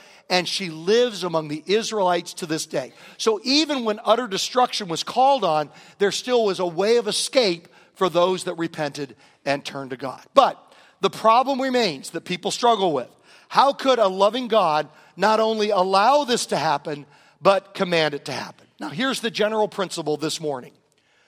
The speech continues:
We don't know. We don't completely understand. Only when we, uh, get to heaven will we understand the ways of the Lord.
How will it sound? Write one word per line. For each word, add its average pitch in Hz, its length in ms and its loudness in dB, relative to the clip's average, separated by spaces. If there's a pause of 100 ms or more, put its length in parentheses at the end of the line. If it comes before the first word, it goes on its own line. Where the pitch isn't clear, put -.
(280)
We 214 360 -2
don't 170 440 -4
know. 143 400 -8 (1160)
We 208 340 -4
don't 240 540 -2
completely 233 840 -6
understand. 180 640 -10 (920)
Only 269 480 2
when 233 260 -4
we, 208 300 -4 (420)
uh, 170 180 2
get 233 240 0
to 170 100 2
heaven 156 420 0
will 143 120 -6
we 160 140 -4
understand 180 800 -4
the 147 80 -2
ways 151 480 -6
of 143 140 -10
the 143 80 -8
Lord. 131 380 -12